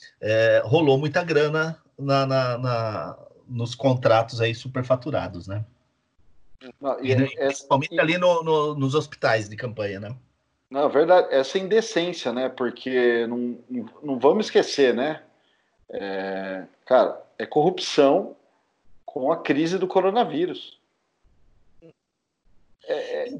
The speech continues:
Speaker 2: é sem, é sem, é, é difícil comentar, né? Você pega um cara desse, que é eleito com um discurso populista,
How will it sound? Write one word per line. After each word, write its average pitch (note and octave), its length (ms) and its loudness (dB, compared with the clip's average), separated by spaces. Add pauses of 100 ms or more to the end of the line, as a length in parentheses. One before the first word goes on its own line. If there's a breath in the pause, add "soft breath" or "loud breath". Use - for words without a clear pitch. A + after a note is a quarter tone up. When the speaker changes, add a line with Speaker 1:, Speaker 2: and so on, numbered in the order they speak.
Speaker 2:
é D#3+ 100 2
sem, A#3+ 480 -2
é F3+ 120 0
sem, B3 760 -2 (540)
é, - 300 -6
é - 20 0
difícil G3+ 400 0
comentar, F3+ 540 0 (340)
né? B2 260 -8 (360 loud breath)
Você A#2+ 200 -2
pega E3+ 300 6
um F3 60 -2
cara D3+ 340 6
desse, A#2 320 -2
que - 100 -6
é C#3+ 40 4
eleito D3 360 0
com D#3+ 120 -8
um D3 60 -8
discurso C#3+ 440 -6
populista, D#3+ 720 -2